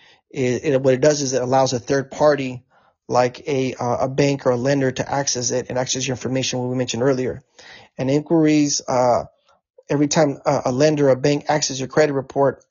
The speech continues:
to find specific information to see if you qualify for a product, it deducts from your score.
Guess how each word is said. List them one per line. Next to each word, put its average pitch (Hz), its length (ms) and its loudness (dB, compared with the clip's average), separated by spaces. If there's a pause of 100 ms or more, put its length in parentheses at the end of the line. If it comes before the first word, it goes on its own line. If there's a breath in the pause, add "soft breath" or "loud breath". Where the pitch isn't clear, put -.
to 127 80 -4
find 131 280 -2
specific 135 360 -6
information 135 520 -2
to - 80 -10
see - 180 -4
if 131 80 -4
you 131 80 -4
qualify 127 400 2
for - 140 -10
a - 60 -16
product, 151 560 -2 (600 loud breath)
it 135 160 -2
deducts 135 360 0
from 135 120 -6
your 131 80 -2
score. - 480 2